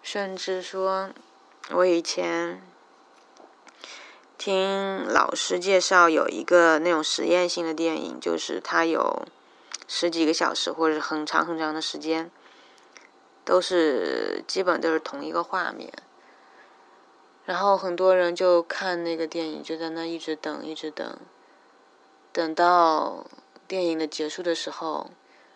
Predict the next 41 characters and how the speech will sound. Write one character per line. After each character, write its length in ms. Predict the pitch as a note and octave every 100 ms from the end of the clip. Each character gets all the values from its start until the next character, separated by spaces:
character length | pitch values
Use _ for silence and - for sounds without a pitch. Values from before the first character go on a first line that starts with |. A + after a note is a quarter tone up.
| _ _
那 80 | E3+
个 60 | E3+
画 320 | F#3+ F3+ F3
面 360 | D#3+ D#3 D3+ D#3+
变 240 | G3 F#3
了， 320 | D#3 - - - - -
然 100 | D3+
后 80 | D#3
大 160 | E3+
家 200 | E3 E3
都， 180 | D#3+ E3+ - -
都 100 | -
欢 300 | F3 - F3+ F3
呼 320 | - F3+ F3
了。 200 | E3+ - - _ _ _ _ _ _ _ _ _ _ _ -
那 120 | A#3+
你 140 | G3+
觉 200 | F3 E3+
得， 460 | F3 G3 F#3+ E3 G#2
比 220 | - -
如 60 | E3
说 240 | - E3+
你 140 | E3+ C#3+
十 240 | - E3
几 200 | D#3+ D3
个 140 | D#3
小 260 | D#3+ D#3 -
时 280 | - - -
看 240 | - F3+ D#3+
同 260 | D3 D3
一 80 | D#3+
个 160 | E3 E3
画 220 | F3 D#3+
面 160 | D#3
是 140 | D3+ E3+
在 120 | D#3+
浪 200 | E3 D#3+
费 120 | D#3+
时 160 | D3+ -
间 240 | D#3 D3+
吗？ 220 | D3+ D#3